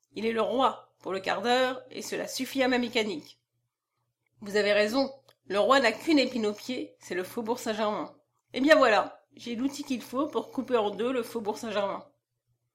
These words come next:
Comment l'entendez-vous ? demanda Gaillard-Bois. J'entends couper comme on coupe, faire d'une flûte deux morceaux muets,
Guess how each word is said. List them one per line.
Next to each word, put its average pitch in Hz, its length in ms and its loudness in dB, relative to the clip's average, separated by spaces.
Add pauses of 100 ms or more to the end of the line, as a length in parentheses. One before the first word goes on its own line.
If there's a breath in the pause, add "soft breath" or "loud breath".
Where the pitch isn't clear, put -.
(840)
Comment 220 220 0
l'entendez-vous ? 240 640 0 (300)
demanda 185 300 -4
Gaillard-Bois. 196 680 -6 (640)
J'entends 247 480 -2
couper 269 420 -2
comme 240 220 2
on 285 80 2
coupe, 285 300 -2 (300)
faire 185 240 0
d'une 220 240 0
flûte 226 280 -2
deux 220 100 0
morceaux 214 320 -2
muets, 233 440 -2